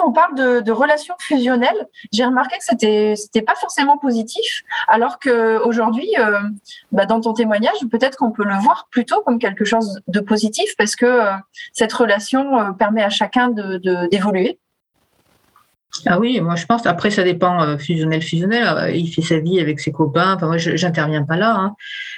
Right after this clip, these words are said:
Speaker 2: Euh, je suis pas une mère, euh, <laughs> ultra, je le ga-, je le vampirise pas, il fait bien comme il veut, mais après, euh, voilà. Je pense que c'est important d'avoir aussi des points communs et des, des choses ou des choses que l'on partage avec, euh, avec ses enfants ou,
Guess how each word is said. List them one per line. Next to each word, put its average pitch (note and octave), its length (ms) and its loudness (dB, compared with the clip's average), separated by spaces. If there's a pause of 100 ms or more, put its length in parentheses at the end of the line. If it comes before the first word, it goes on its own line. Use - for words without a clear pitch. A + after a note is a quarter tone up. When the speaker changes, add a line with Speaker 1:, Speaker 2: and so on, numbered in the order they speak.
(160)
Speaker 2:
Euh, D3 280 0
je C#3 160 -4
suis - 100 -14
pas E3 100 0
une D#3 160 -2
mère, E3+ 320 0
euh, D#3 180 2 (180)
<laughs> E4 140 2
ultra, D#3+ 640 0 (360)
je F#3 120 4
le F#3 40 2
ga-, F3+ 320 2
je F#3 100 0
le A3 60 2
vampirise F#3+ 480 2
pas, A#3+ 200 0
il - 40 -12
fait G#3+ 100 -4
bien F#3 160 -2
comme E3+ 200 0
il F3+ 100 -6
veut, C#4 160 2
mais A3+ 80 0
après, G#3+ 380 0
euh, D3+ 160 -4 (540)
voilà. A#3 320 -2 (960)
Je C4 100 4
pense A3+ 160 0
que A#3+ 100 0
c'est A3+ 120 0
important A3+ 400 0
d'avoir A3 240 2
aussi G#3 240 0
des G#3+ 120 -2
points G3+ 180 0
communs G#3+ 420 0
et F3+ 480 -2
des, F3 360 0
des E3 100 -2
choses F#3+ 260 -2 (100)
ou F3 360 -2
des E3 140 -2
choses G3 220 -2
que - 100 -6
l'on F3+ 140 0
partage G3 480 0
avec, E3 320 -2
euh, C#3+ 160 -2
avec D3 220 -4
ses D3+ 220 -2
enfants F3 540 -2
ou, D#3+ 280 -4